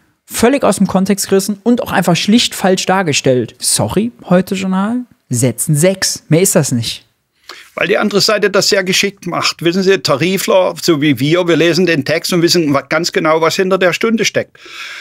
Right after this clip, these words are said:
Speaker 2: Dreizehn Prozent sind's erst geworden, nachdem er jetzt anbietet, eine Stunde Wochenarbeitszeit abzusenken. Letzter Halbsatz steht ganz klar geschrieben. Aber nur dann wird die Absenkung vollzogen,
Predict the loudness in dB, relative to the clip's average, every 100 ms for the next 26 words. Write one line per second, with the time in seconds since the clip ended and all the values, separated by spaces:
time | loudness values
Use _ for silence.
0 | -10 -4 -2 -2 -2 -4 0 0 0 -4
1 | -4 -2 -2 0 2 2 0 0 0 0
2 | 0 0 0 0 0 0 0 0 0 0
3 | -2 0 0 -2 -2 2 0 0 -2 0
4 | -2 0 -2 0 -4 -4 -4 -2 -2 -2
5 | -6 -8 _ -4 -2 0 0 2 0 0
6 | -2 -2 0 0 0 -2 -2 0 0 0
7 | -2 -2 -2 -2 -4 -8 -18 -2 0 2
8 | 4 4 2 0 -2 0 0 -2 0 -2
9 | 0 -2 -2 -2 -4 -2 -2 0 0 0
10 | -2